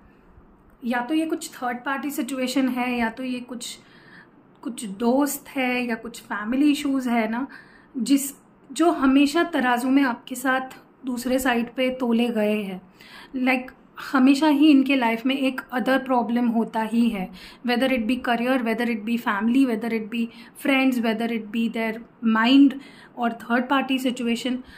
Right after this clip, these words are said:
तराजू में आपके साथ कोई ना कोई होता ही है every, every time।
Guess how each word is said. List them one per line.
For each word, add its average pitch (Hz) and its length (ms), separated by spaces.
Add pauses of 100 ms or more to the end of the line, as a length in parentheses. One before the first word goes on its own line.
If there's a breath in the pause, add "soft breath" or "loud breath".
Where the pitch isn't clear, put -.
(580 loud breath)
तराजू 285 400
में 359 400 (300)
आपके 269 400
साथ 311 300
कोई 302 200
ना 320 120
कोई 330 220
होता 247 380
ही 262 280
है 202 300
every, 233 240
every 247 400
time। 190 240